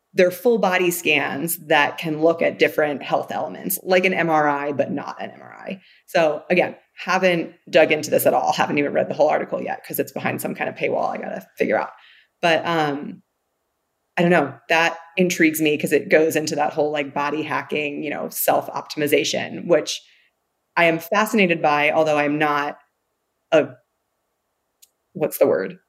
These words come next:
Like, I'm not Dave Asprey, you know, I'm not trying to do, I'm not trying to extend my life at this point, but I'm interested in the science behind it and the accuracy of it and whether it will become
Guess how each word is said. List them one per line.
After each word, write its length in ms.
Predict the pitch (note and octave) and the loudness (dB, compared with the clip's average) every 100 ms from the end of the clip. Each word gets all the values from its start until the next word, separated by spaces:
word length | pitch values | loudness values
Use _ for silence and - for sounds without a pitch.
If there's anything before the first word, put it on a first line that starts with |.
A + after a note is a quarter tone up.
| - | -6
Like, 300 | - - - _ _ | -4 -4 -6 _ _
I'm 140 | - E3 | -4 0
not 220 | D#3 - | 0 0
Dave 260 | D3 D3 D3 | 0 0 -2
Asprey, 520 | C#3+ - - F#2+ F2+ | -4 -4 -4 -2 0
you 60 | |
know, 140 | D3 D3 | 0 -2
I'm 100 | D#3 | -4
not 180 | D#3+ - | -4 -4
trying 280 | D3+ B2+ - | -6 -6 -6
to 80 | |
do, 420 | D3 D3 F2+ F2 - _ _ _ _ - | -6 -4 -4 -6 -12 _ _ _ _ -4
I'm 80 | |
not 120 | E3 - | -4 0
trying 200 | C#3+ C#3+ | -2 -2
to 200 | - - - | -6 -10 -10
extend 420 | G3 - C#3+ D3 | -6 2 2 2
my 100 | D3 | -2
life 460 | - - - - - _ _ - | -4 -6 -8 -12 -20 _ _ -4
at 120 | F3+ | 2
this 160 | G3+ | 0
point, 340 | - C4 C4+ - | 2 0 2 0
but 80 | D#3 | 0
I'm 180 | D3+ - | 0 0
interested 480 | G#3+ A3+ A#3 A3+ E3 | 2 2 0 2 2
in 120 | D#3 | 2
the 80 | D#3 | -4
science 420 | D3 D#3 D3+ D#3+ | 0 2 2 0
behind 340 | - D#3 D3 D3 | -2 0 0 0
it 140 | C#3+ | -2
and 120 | - D3+ | -2 -6
the 100 | - | -6
accuracy 500 | C#3 D#3 D3+ D3+ D3+ | -4 -2 0 2 2
of 100 | D3 | 2
it 220 | D#3 - _ _ _ - | 0 -2 _ _ _ 0
and 520 | E3 D3+ C#3+ C#3+ - - _ - | 2 4 0 0 -4 -6 _ 2
whether 340 | D#3+ D#3 D3 | 4 6 4
it 120 | C#3+ | 0
will 400 | E3+ D3+ E3 D3 | -2 2 4 4
become 720 | D3 D#3 - D3 D3+ - - | 2 -2 -2 -4 -4 -8 -12